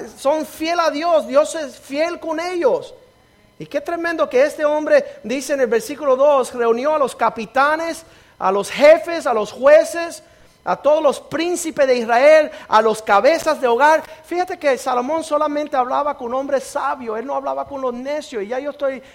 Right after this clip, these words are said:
estoy deshecho con los necios. A los necios uno no les puede hablar porque no entienden ni quieren entender.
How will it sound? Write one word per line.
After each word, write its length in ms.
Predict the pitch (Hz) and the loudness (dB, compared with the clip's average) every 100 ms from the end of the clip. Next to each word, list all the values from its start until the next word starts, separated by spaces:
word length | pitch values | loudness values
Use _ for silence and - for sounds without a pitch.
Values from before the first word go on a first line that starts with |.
| _ | _
estoy 580 | 202 220 196 277 302 285 - _ - | -12 -12 -10 -6 -6 -6 -18 _ -8
deshecho 800 | 196 226 - - 269 311 - 247 | -6 -6 -8 -12 -10 -8 -8 -8
con 160 | 240 | -6
los 100 | 220 | -8
necios. 540 | 208 254 269 - 202 135 - _ _ - | -6 -6 -8 -10 -14 -14 -18 _ _ -8
A 80 | 165 | -6
los 140 | 202 | -4
necios 380 | 220 285 294 285 | -4 -6 -6 -6
uno 120 | 294 | -4
no 100 | 285 | -2
les 160 | 285 285 | -2 -2
puede 260 | 285 285 | -2 -2
hablar 380 | 277 254 311 320 | -2 -2 0 0
porque 220 | 262 240 | -2 -6
no 140 | 233 277 | -6 -6
entienden 560 | 285 285 311 302 285 | -6 -8 -4 -2 -4
ni 140 | 240 220 | -4 -10
quieren 400 | - 330 330 330 | -2 0 2 0
entender. 1080 | 311 311 311 320 381 381 285 185 - - | 0 -2 2 8 10 12 10 6 -4 -20